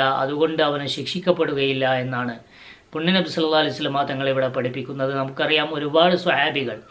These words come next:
സ്വഹാബികൾ എന്ന് പറഞ്ഞാൽ പുണ്യനബി സല്ലല്ലാഹു അലൈഹി വസല്ലമ തങ്ങളുടെ സന്തത സഹചാരിയായ ആളുകൾ,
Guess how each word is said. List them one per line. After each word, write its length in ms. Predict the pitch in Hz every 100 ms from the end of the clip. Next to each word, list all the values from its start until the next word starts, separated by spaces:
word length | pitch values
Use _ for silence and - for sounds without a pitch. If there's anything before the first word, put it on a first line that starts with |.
| - - - - - -
സ്വഹാബികൾ 520 | 131 147 156 156 156
എന്ന് 120 | 151 151
പറഞ്ഞാൽ 280 | 151 156 156
പുണ്യനബി 440 | 160 156 165 156
സല്ലല്ലാഹു 340 | - 165 165 165
അലൈഹി 120 | 156
വസല്ലമ 260 | 165 160 156
തങ്ങളുടെ 300 | 165 165 160 -
സന്തത 340 | 156 165 190 175 -
സഹചാരിയായ 760 | 143 160 175 180 175 160 151 139
ആളുകൾ, 280 | 135 127 123